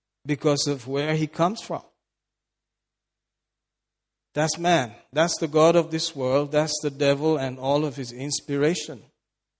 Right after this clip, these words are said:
Praise the Lord.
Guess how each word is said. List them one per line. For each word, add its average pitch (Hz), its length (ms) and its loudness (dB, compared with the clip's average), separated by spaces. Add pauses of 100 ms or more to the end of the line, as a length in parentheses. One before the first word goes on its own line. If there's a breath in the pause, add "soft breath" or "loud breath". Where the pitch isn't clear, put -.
(2250)
Praise 147 280 4
the 147 60 -2
Lord. 139 380 2